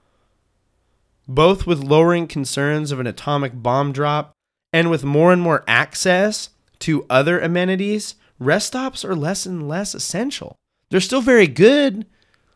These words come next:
but we're lying to ourselves if we need them as much as we did fifty to seventy years ago. We don't. And if something is less essential,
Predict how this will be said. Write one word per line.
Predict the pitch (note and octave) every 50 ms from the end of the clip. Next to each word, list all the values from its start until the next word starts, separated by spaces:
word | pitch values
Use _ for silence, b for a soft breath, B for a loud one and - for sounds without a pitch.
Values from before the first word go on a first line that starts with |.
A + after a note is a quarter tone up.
| _ _ _ _ _ _ _ _ _ _ _ _ _ _ _ _ -
but | C#3 F#3 -
we're | F#3+ G#3 G#3
lying | G#3 G#3+ A3+ A#3+ B3+ B3+ A#3
to | - A3+ G#3+
ourselves | G3+ F#3 E3 - - E3+ D#3+ D#3 D#3 D#3+ D#3 D3+ D#3+
if | F3 D#3+ - F#3+
we | F#3+ F#3
need | F3 F3 F#3+ G#3 A#3 B3 B3 B3 F#3+ E3 D#3+
them | D#3 C3+ B2+ C3 C#3
as | D3 D3 C#3+
much | C3+ C#3 C#3 -
as | D3 D3
we | D#3 E3
did | D3 C#3 D3 D3 C#3 -
fifty | E3 D#3 D3 - D#3+ D3
to | D3+
seventy | - - D3+ D#3 D3+ E3+ E3+ E3+ F3
years | F#3 G#3+ B3+ G#3+ A#3+
ago. | F#3+ C#3+ A2 C2 D2+
We | G2+ C#3+ F3+
don't. | F#3 B3+ D4 D4 F3+ - _ _ _ _ _ _ _ _ _ _ _ _ _ _ _ _ _ _ _ _ _ _ _ _ _ _ _ _ -
And | F3+ G3+
if | G#3 -
something | - B3+ B3+ B3 - C4 B3
is | B3 A3+ F#3 F#3
less | G3+ A#3 A#3+ A3+ -
essential, | G#3 F#3 - - - A#3+ C4 C4 - - G3 E3 D#3 D#3+ D#3+